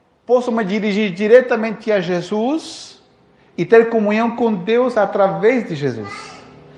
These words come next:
Eu não preciso orar a mais ninguém. Porque qualquer outra pessoa que você tenha orado no passado, tenha rezado no passado, ela está morta.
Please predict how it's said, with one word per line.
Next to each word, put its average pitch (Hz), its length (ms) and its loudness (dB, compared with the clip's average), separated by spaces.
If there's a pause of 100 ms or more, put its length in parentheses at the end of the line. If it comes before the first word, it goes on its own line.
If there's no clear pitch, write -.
(220)
Eu 226 180 8
não 277 120 6
preciso 262 560 2
orar 214 600 4
a 196 80 2
mais 202 400 2
ninguém. 240 640 -4 (1040)
Porque 196 280 0
qualquer 196 520 4
outra 302 220 6
pessoa 233 340 2
que 208 160 0
você 190 720 0
tenha 226 260 0
orado 214 340 4
no 214 100 0
passado, 185 640 4
tenha 190 240 2
rezado 170 500 4
no 214 80 0
passado, 202 720 -2 (640)
ela 185 200 4
está 214 480 0
morta. 285 440 4